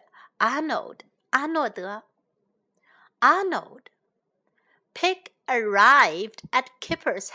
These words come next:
house with his little cousin Arnold. 猪来到了奇波家，带着他的小表弟阿诺德。“Will you look after my little cousin for a while?”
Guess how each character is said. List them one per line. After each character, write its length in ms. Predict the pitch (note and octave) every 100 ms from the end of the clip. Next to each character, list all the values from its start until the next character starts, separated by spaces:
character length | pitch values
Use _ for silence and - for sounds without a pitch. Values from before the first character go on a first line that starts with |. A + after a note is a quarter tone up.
| -
house 480 | G#3+ B3+ F#3+ G#3 - _ _ -
with 220 | - G3 A#3
his 200 | B3 -
little 400 | A3 F#3+ G3 G#3+
cousin 580 | - D4+ D4+ A#3+ G3+ A3+ -
Arnold. 640 | G3+ D4+ F4 E3+ - - - _ _ _ _ _ _ _ -
猪 360 | F4 F4+ G#4+ -
来 180 | A#3
到 160 | G#3+ G#3
了 100 | G3+
奇 200 | G3 A3+
波 200 | A3 A3
家， 360 | A3 A#3+ B3+ - - -
带 160 | - G#3+
着 240 | G#3 G3+ G#3 -
他 140 | -
的 100 | G#3
小 240 | G3 - F#3
表 240 | G3+ F3
弟 300 | F3 G3+ F#3+ -
阿 140 | -
诺 200 | A3+ G#3+
德。 300 | F#3+ F#3 G#3+ - _ _ _ _ _ _ - - -
“Will 80 | C4
you 180 | C#4
look 280 | G4+ F4 E4+
after 360 | B3+ A#3 - -
my 320 | - A#3+ A#3+ A#3+
little 360 | A3+ A#3+ C4
cousin 540 | G#3+ - D4+ E4 B3 G3+
for 180 | -
a 80 | G#3+
while?” 580 | G3 F#3+ F3 G3 B3 E4+